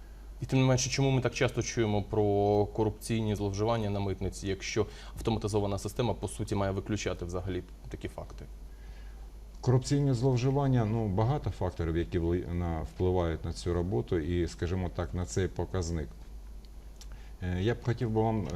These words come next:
Speaker 2: е, довести деяку інформацію взагалі по останньому реформуванню митниці української. Е, наприклад, сьогодні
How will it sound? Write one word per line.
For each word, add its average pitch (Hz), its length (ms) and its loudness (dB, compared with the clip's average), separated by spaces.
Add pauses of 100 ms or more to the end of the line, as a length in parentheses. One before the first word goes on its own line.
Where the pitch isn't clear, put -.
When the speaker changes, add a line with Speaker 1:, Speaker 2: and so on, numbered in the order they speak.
Speaker 2:
е, - 20 -2
довести 104 460 2
деяку 101 420 2
інформацію 107 800 0
взагалі 95 500 2
по - 360 0 (100)
останньому 95 1040 0 (180)
реформуванню 101 840 2
митниці 90 500 -2
української. 80 680 -4 (720)
Е, 80 180 -2
наприклад, 117 440 0
сьогодні 127 460 4